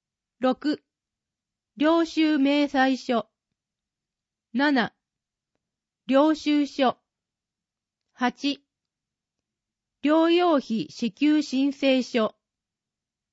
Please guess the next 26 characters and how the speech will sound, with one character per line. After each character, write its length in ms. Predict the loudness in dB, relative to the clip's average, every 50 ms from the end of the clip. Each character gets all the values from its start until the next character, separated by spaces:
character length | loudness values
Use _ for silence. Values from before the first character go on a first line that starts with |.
| _ _ _ _ _ _
九、 340 | -2 0 0 2 0 -2 -6 _ _ _ _ _ _ _ _ _ _ _ _ _ _
調 240 | -4 -2 0 0 0
査 160 | 0 0 0
に 160 | 0 -2 -2 -4
関 300 | -6 -6 -2 0 0 2
わ 160 | 2 2 0
る 160 | 0 -4 -6 -6
同 280 | -2 0 2 2 4 2
意 100 | 2 0
書。 320 | -2 -2 -2 -2 -2 -4 _ _ _ _ _ _ _ _ _ _ _ _ _ _ _ _ _ _ _ _ _ _ _ _ _ _ _ _ _ _ _ _ _ _ _ _ _ _ _ _ _ _ _ _ _ _ _ _ -8
五、 360 | -2 0 2 2 2 2 -2 _ _ _ _ _ _
六 340 | -2 -2 -2 -2 -2 -2 0
が 280 | 0 0 0 -2 -4 _ _ _ _ _ -4
外 260 | 0 0 2 0 0
国 280 | 0 -2 -2 -2 -2 -2
語 140 | -2 0 0
で 120 | 0 -2
作 260 | -2 -2 -4 -4 -6
成 260 | -6 -4 -2 -2 -2 -2
さ 160 | -2 -2 -2
れ 140 | -2 -4 -4
て 180 | -2 -2 -2
い 100 | 0 -2
る 140 | -2 -2 -2
場 240 | 0 0 0 2
合、 40 | 0